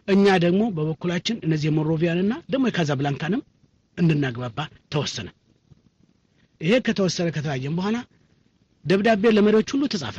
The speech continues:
በጊዜው ለነበሩት መሪዎች ያን ደብዳቤ፣ የንጉሠ ነገሥቱን ደብዳቤ ይዤ እኔ በየካፒታሎቹ በየመናገሻ ከተማዎቹ መዞር ጀመርኩ። በጊዜው፣ ለጊዜው፣ በዛ ጊዜ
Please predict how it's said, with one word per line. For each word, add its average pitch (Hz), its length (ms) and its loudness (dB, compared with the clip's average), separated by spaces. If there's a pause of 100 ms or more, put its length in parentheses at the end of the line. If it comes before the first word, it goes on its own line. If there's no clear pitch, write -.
(160)
በጊዜው 147 300 -2
ለነበሩት 139 360 -4
መሪዎች 110 340 -10 (1900)
ያን 180 300 0
ደብዳቤ፣ 160 400 -2 (200)
የንጉሠ 147 380 -4
ነገሥቱን 151 280 -6
ደብዳቤ 139 380 -4 (260)
ይዤ 123 280 -8
እኔ 127 140 -2 (2500)
በየካፒታሎቹ 139 640 -6 (260)
በየመናገሻ 151 640 0
ከተማዎቹ 131 420 -6 (460)
መዞር 151 280 2
ጀመርኩ። 113 380 -10 (1000)
በጊዜው፣ 156 600 -2
ለጊዜው፣ 160 420 0 (360)
በዛ 156 240 0 (100)
ጊዜ 160 160 -2